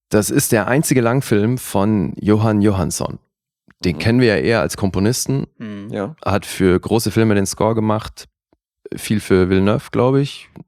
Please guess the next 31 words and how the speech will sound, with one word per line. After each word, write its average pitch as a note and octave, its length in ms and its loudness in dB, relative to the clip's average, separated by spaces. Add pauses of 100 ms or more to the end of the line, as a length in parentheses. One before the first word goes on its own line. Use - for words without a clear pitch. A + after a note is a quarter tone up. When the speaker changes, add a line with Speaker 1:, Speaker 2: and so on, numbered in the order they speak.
Speaker 1:
Mit, - 440 -8
ähm, F#2 440 -4 (280)
Arrival A2 760 0
und - 760 -6 (1000)
ähm, D2 500 -4
was - 480 -8
hat F#2 80 -2
er, F2+ 160 -2
was - 140 -6
habe F#2+ 100 -8
ich F#2 60 -8
hier F#2+ 80 -6
noch F#2 140 -4
aufgeschrieben? - 460 -4
Sicario, A#2 600 0 (420)
Speaker 3:
Ah, A#2 100 -10
ja. A2+ 140 -14
Speaker 1:
Theory G2+ 440 4
of F#2 100 0
Everything. C3 520 2
Speaker 3:
Mhm. B2+ 320 2 (220)
Speaker 1:
Der F#2 160 2
war G2+ 100 2
ja A2 80 2
auch C#2+ 100 -2
zweifach - 360 -2
Oscar - 280 -2
nominiert. C2+ 480 -2 (2250)
Meine F#2+ 360 0
sogar F#2+ 260 2
für G#2 680 2